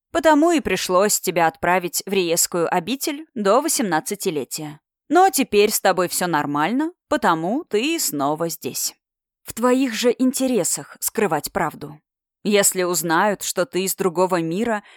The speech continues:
тебя просто убьют, как возможную помеху равновесия магии. Так что нам нужно действовать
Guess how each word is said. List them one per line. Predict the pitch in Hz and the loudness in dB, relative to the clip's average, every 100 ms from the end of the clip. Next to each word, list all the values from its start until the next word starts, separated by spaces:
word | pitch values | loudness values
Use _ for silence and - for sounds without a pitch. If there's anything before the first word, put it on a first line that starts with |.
| _ _ - | _ _ -6
тебя | 262 277 277 | 2 4 4
просто | 269 277 - 247 | 2 0 0 -2
убьют, | 233 202 156 143 - _ _ | -4 -6 -8 -8 -14 _ _
как | 320 302 | 2 2
возможную | 208 196 190 208 202 190 | 4 2 4 0 2 -2
помеху | 160 160 156 196 - 175 - | 2 0 0 -4 -4 -6 0
равновесия | - 226 226 196 147 - 165 | 0 4 2 2 -2 -2 -2
магии. | 175 143 147 139 143 _ _ _ _ | -2 -4 -8 -12 -14 _ _ _ _
Так | 196 190 | -4 -4
что | - 202 | -4 -2
нам | 202 202 | -2 -2
нужно | 208 190 202 | -4 -2 -4
действовать | 156 185 - 240 254 - | -4 -6 -4 -4 -4 -6